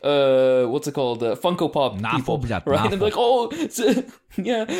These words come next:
Speaker 1: fucking Zelensky's gonna win, oh!" <laughs> I'm like, "What is wrong?" Like, no, no, this is not what's gonna fucking happen. They had a s-, kind of a, you know, they're throwing literally <laughs> everything they have, literally everything they have, all right?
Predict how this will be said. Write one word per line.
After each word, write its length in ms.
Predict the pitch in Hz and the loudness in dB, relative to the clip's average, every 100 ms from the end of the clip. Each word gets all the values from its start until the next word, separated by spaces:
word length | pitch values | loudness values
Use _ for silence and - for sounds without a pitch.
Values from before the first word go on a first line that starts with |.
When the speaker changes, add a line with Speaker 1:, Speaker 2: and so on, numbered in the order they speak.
| - | 0
Speaker 1:
fucking 320 | 277 277 226 | 0 0 -2
Zelensky's 600 | 254 254 277 285 254 233 | -2 0 0 -2 -4 -2
gonna 160 | 262 254 | -2 0
win, 220 | 277 269 | 0 2
oh!" 440 | 381 403 403 453 - - - - - | 4 6 4 2 -4 -12 -14 -14 -8
<laughs> 0 | 240 - 381 349 - | -6 -2 -2 -2 -2
I'm 120 | 285 | -2
like, 160 | 339 339 | 0 0
"What 100 | 381 | 0
is 120 | 330 196 | 0 -2
wrong?" 400 | 175 262 - - 370 349 | -2 -2 -2 -6 -6 -2
Like, 220 | 208 185 | -2 0
no, 380 | 185 226 220 170 | 0 2 2 2
no, 280 | 151 202 185 | 0 0 0
this 140 | 151 175 | 0 -4
is 80 | |
not 160 | 175 190 | -2 0
what's 160 | 180 160 | -2 -2
gonna 180 | 175 190 | -2 0
fucking 280 | 214 196 | -2 -2
happen. 420 | 185 175 165 123 110 | -2 -2 -2 -4 0
They 140 | 139 | 0
had 140 | 165 | 0
a 40 | 160 | -2
s-, 200 | 160 - | -6 -6
kind 260 | 165 170 | -4 -2
of 60 | 170 | 0
a, 260 | 156 147 131 - | 2 0 -2 -10
you 140 | - 147 | -4 0
know, 300 | 139 143 131 | 0 0 0
they're 140 | 151 | 0
throwing 320 | 151 165 170 143 135 | 0 0 0 0 2
literally 420 | 165 170 160 160 | 2 2 2 0
<laughs> 40 | |
everything 360 | - 170 156 151 | -2 0 0 -2
they 120 | 147 | -2
have, 380 | 131 143 139 131 294 - | 0 0 0 -2 -2 0
literally 500 | 151 185 156 139 139 | 2 2 2 2 2
everything 500 | 185 143 151 165 143 | 0 0 -2 -2 -2
they 100 | 123 | 0
have, 360 | 131 123 107 - 262 - | 0 0 -2 -8 -14 -6
all 120 | 120 | -2
right? 300 | 117 117 117 | 0 0 -2